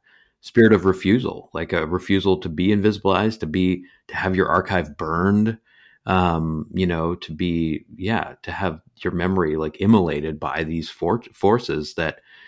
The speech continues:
um, feel threatened by it. Um, and, like, the, the counter to that clearly is this idea that you mentioned of, like, a chosen family. And,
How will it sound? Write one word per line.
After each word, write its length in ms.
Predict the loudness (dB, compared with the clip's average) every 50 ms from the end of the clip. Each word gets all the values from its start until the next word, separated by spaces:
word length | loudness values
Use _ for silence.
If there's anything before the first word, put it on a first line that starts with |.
| -20 _ _ _
um, 480 | 0 2 2 2 2 2 0 -2 -4 2
feel 160 | 4 4 4
threatened 400 | 4 4 2 2 4 0 -2 -2
by 200 | -2 -4 -4 -4
it. 220 | -6 -10 -12 -14 _ _ _ -10
Um, 560 | -8 -6 -4 -4 -4 -4 -4 -6 -8 -10 -14 -16 _ _ _ -20 -20 -20 _ _ _ _
and, 200 | 4 8 8 8
like, 260 | 8 8 4 2 2
the, 460 | 4 6 6 6 6 4 2 0 -2 _
the 260 | 4 4 4 4 0 -8 -6
counter 360 | 0 4 4 6 6 4 2
to 140 | 2 0 0
that 340 | 0 0 0 0 -2 -4 -6
clearly 600 | 0 2 4 4 6 6 4 4 4 2 -2 -8 _ _ _ _ _ _ _ _ _ -14 _
is 260 | 2 4 4 4 2 -2
this 200 | -4 -2 2 2
idea 760 | 2 2 2 4 4 6 6 6 4 4 2 0 -2 -6 -12 -16 -18 -18 -18 -18 -2
that 160 | 0 2 2
you 100 | 2 2
mentioned 720 | 2 2 2 2 0 -2 -4 -4 -4 -4 -6 -6 -8 -12 _ _ _ 0
of, 340 | 2 2 2 0 -2 -4
like, 160 | -2 0 0 0
a 60 | 0
chosen 400 | 0 2 2 2 4 4 2 2
family. 600 | 2 0 0 0 0 -2 -4 -6 -8 -12 -16 _ _ -20 -20 _ -20 -20 _ _ _ _ _ -2
And, 460 | 2 2 4 4 4 2 0 -2